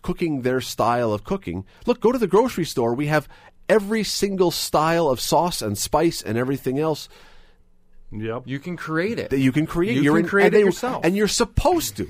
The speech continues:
Speaker 1: Why is there, why is there
Speaker 3: Mm-hmm.
Speaker 1: curry at the grocery store if I'm not supposed to cook with curry?
Speaker 3: Exactly.
Speaker 2: And
Speaker 3: Italian
Speaker 2: the
Speaker 3: seasoning. You
Speaker 2: Mother
Speaker 3: name it.
Speaker 2: Tucker's restaurants.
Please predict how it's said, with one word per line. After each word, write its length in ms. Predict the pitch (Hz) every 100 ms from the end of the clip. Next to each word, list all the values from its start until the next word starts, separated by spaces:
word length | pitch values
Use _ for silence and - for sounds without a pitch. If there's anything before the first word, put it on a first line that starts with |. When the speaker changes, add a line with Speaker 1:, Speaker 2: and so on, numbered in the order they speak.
| -
Speaker 1:
Why 220 | - 202 262
is 140 | -
there, 160 | 220 - -
why 200 | 170 220
is 160 | 220
there 120 | 208 214
Speaker 3:
Mm-hmm. 140 | 220
Speaker 1:
curry 540 | - 233 208 98 95 -
at 100 | 135
the 80 |
grocery 380 | 139 175 185 127
store 340 | - 104 98 -
if 120 | 135
I'm 160 | 131
not 200 | 135 143
supposed 360 | - - 135 -
to 260 | 131 123 117 _ _ _ _
cook 200 | 151 127
with 140 | 147 -
curry? 260 | 254 - 110
Speaker 3:
Exactly. 400 | 107 123 120 -
Speaker 2:
And 80 | -
Speaker 3:
Italian 300 | 113 123 127
Speaker 2:
the 40 |
Speaker 3:
seasoning. 440 | 127 135 107 87 98
You 120 | 117
Speaker 2:
Mother 240 | 170 190
Speaker 3:
name 60 | 175
it. 100 | -
Speaker 2:
Tucker's 500 | - 160 - 147 123
restaurants. 840 | 120 127 123 - - 110 95 85